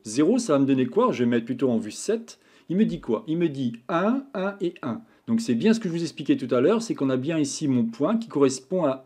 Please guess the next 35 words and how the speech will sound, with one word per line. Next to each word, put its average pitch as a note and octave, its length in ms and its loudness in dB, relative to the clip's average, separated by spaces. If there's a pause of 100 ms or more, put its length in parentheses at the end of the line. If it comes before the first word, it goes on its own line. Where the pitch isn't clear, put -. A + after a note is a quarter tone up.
(140)
un, F3+ 240 -4 (120)
un F#3+ 200 -8 (100)
et E3+ 240 -6
un. A#2+ 240 -2 (920)
Donc D3+ 140 -2
ici, A3+ 220 4
je F#3 60 4
vais E3 40 4
avoir D3 160 8
la C3+ 60 6
valeur C3+ 240 6
de B2 60 2
l'index A#2+ 500 0
et G3+ 320 2
en D3+ 80 -8
fin C3 100 0
de B2 60 -2
compte, G3+ 120 2
je D#3 60 -4
lui D3 80 0
demande F#3 260 0
à C#3 100 -2
quoi G3 180 2
il E3+ 40 4
va D#3+ 60 4
être D#3+ 140 2
égal. A2+ 340 0 (240)
S'il C4+ 380 2
est A3+ 60 8
égal, F3+ 320 6
par C#3+ 120 2
exemple, B2+ 460 2
à A#2 240 -8
un, E3+ 160 2
vous C#4 80 -2